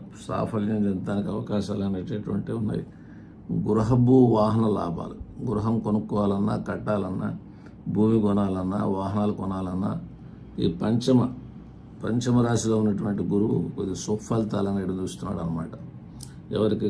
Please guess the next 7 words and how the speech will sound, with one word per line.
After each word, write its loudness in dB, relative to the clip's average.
కుంభరాశి 2
వాళ్ళకి -6
అనమాట. -8
నెక్స్ట్ -2
గురువు 8
చంద్రలగ్నాతో 2
ఆరవ 4